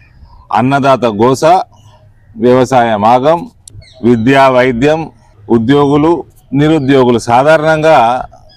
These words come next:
వీళ్ళు రికార్డు బ్రేక్ చేశారు కాంగ్రెస్ వాళ్ళు. అపోజిషన్ పార్టీలు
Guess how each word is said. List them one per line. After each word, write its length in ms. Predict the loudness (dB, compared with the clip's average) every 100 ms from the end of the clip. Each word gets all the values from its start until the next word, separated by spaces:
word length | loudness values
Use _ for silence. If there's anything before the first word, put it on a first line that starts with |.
| _ _ _ -20 -8
వీళ్ళు 200 | -4 -2
రికార్డు 280 | 0 0 0
బ్రేక్ 200 | 0 0
చేశారు 280 | 0 0 -2
కాంగ్రెస్ 460 | -2 -2 -2 -4
వాళ్ళు. 160 | -10 -14 -20 _ -8
అపోజిషన్ 580 | -2 0 0 0 -2
పార్టీలు 720 | -2 -2 0 0 0 0 -2